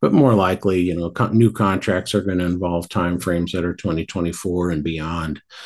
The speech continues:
So that's very comfortable for us in the timing that we have. We can share with, with, uh, utilities now with a high de-, degree of confidence that our all-in sustaining cost is below forty dollars. I think the,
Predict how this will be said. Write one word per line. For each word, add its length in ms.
So 120
that's 180
very 240
comfortable 640
for 300
us 260
in 120
the 100
timing 460
that 160
we 120
have. 480
We 160
can 200
share 440
with, 380
with, 300
uh, 40
utilities 800
now 260
with 180
a 60
high 340
de-, 340
degree 380
of 120
confidence 680
that 200
our 400
all-in 460
sustaining 640
cost 500
is 180
below 380
forty 400
dollars. 560
I 80
think 240
the, 340